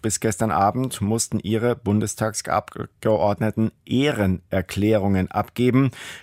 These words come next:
dass sie sich nicht bereichert hätten an der Pandemie. Trotzdem, der Schaden für die Schwarzen ist immens. Volker Findhammer aus unserem Hauptstadtstudio.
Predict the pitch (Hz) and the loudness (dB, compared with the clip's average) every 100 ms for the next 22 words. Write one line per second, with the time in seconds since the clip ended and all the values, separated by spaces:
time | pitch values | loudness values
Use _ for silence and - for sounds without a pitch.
0 | - 113 120 117 123 - 107 98 135 - | -4 -2 -2 -2 -2 -6 -6 0 2 0
1 | - - _ 107 87 92 101 - 87 - | -8 -18 _ -2 0 0 0 -2 -4 -2
2 | 104 - 85 - 101 92 73 - 82 73 | -4 -2 -4 -2 0 0 -2 -4 -6 -6
3 | 78 85 - _ _ - 117 - 139 131 | -8 -12 -14 _ _ -2 0 2 0 0
4 | - - - 98 90 - 113 123 147 151 | -10 -20 -8 -4 -2 2 4 4 2 -4
5 | - - 101 90 - 92 101 - 104 101 | -8 -6 -4 -2 0 2 2 0 -4 -4
6 | - 98 87 - - 101 92 67 - - | -6 -6 -4 -8 -6 -2 -2 -2 -8 -10
7 | - _ _ - 117 113 - 110 - 76 | -10 _ _ -2 0 0 0 0 0 -4
8 | 69 - - 95 92 87 - 98 95 92 | -6 -12 -8 -6 -4 -6 -4 -4 -4 -6
9 | 92 80 - 76 69 | -6 -6 -8 -10 -12